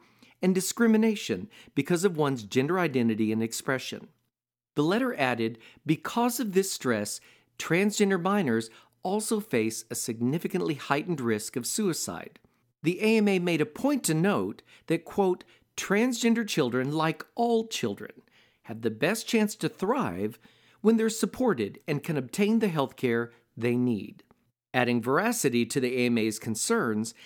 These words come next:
at least four instances of transgender teens' attempted suicides have been reported since the Arkansas measure became law.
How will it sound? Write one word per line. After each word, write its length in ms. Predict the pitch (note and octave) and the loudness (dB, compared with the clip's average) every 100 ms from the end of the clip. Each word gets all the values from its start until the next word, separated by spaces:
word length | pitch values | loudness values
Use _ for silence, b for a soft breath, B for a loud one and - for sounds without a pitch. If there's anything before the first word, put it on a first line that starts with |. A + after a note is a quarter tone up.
| B B - | B B -4
at 140 | F3+ | -2
least 360 | F#3 F3+ - - | 0 -2 -4 -10
four 420 | - A3 C4+ G4+ | 0 2 2 -2
instances 800 | G3+ F#3 - C#3 - A#2 G#2 - | 0 0 0 -4 -2 -2 -4 -6
of 260 | C3+ A2 | -10 -8
transgender 720 | - E3+ F#3 F#3+ E3+ D#3+ D3+ | -4 0 2 2 2 0 0
teens' 400 | - D#3 C#3 B2 | -2 -2 0 -2
attempted 500 | C3 - D#3+ C#3 B2 | -6 -4 -4 -2 -2
suicides 880 | - A3+ B3 - G#2 F#2+ F#2+ - - B B B B | -2 -2 -2 -2 -2 -4 -6 -10 -14 B B B B
have 180 | F3+ D#3+ | -2 2
been 140 | G3+ | 2
reported 680 | F#3 F#3+ B3+ A3 A2 G2 - - | 2 -2 0 0 0 -6 -10 -14
since 360 | - D3 B2+ | -4 -4 -2
the 120 | C#3 | -4
Arkansas 480 | D3 C#3 D#3+ D3 D3 | -2 -2 -2 -2 0
measure 340 | C#3 A#2+ A2 A2+ | 0 0 0 -2
became 360 | A2+ B2+ A#2 | -2 0 0
law. 400 | A#2+ C3 F#2 F#2+ | 0 -2 -6 -12